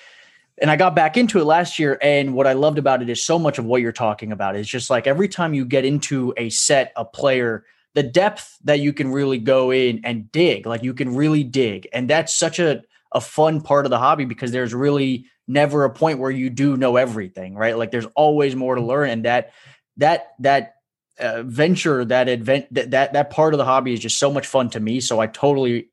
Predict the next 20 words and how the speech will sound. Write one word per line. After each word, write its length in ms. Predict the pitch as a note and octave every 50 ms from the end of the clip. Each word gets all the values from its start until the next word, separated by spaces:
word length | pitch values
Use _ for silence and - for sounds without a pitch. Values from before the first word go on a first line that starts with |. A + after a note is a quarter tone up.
| _ -
r-, 80 | A#2+ A2+ -
relate 520 | B2+ A#2+ A#2+ B2+ B2 A#2+ C3+ D3+ D3 A2
when 120 | A2 A#2 A2+
you 100 | A2+ A2
talk 300 | A2 B2+ B2 C3 B2+ -
about 220 | A#2+ A2+ A2 G#2+
it 80 | G#2+ -
that 180 | A2+ G#2+ G#2+
way. 280 | A2 A2 G#2+ A2 G2+ - _ - - - - _ - -
Um, 380 | A2 A2+ A2+ A2 A2 G#2+ G#2+ -
and 120 | C#3 C3+
something 280 | B2 D#3 D3+ B2+ C#3+ C3+
that 100 | B2 B2
I've 200 | C3 D3+ D#3 C#3
really 220 | C#3 C3 B2 A#2+
loved 300 | A2+ A2 A2+ A2+ G#2 - -
is 360 | C#3+ D#3+ E3+ D3 A#2+ - _ - A2+
that 200 | A2 A#2+ A2 A2+
it's 380 | A2 - - - - - - -
art 320 | B2+ B2+ A2 G2 -